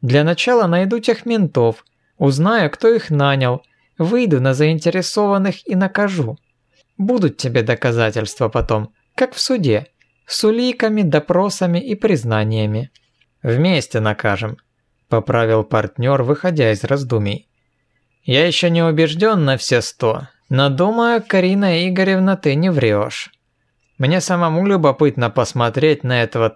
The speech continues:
террориста. Одно дело, если это крыса из твоих, и совсем другое – если кто-то посторонний обо всём узнал". "Согласна", кивнула Сомова.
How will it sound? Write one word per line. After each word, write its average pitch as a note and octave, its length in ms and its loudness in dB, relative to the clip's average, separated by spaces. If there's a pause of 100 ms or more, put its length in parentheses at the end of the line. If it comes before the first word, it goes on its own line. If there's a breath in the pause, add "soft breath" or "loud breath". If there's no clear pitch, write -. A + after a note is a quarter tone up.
террориста. B2+ 760 0 (680)
Одно C3+ 420 0
дело, A#2 460 0 (120)
если A#2+ 340 0
это C3+ 200 0
крыса D#3+ 460 0
из D3+ 100 -6
твоих, E3 540 -4 (440)
и B2 100 -2
совсем E3 480 0
другое – D3 640 0 (260)
если A#2+ 300 0
кто-то D3+ 320 0
посторонний C#3 800 0
обо G#2+ 180 -2
всём A2+ 280 -4
узнал". A#2+ 480 -4 (880)
"Согласна", C#3 840 0 (320)
кивнула A#2 540 0
Сомова. G#2 600 -2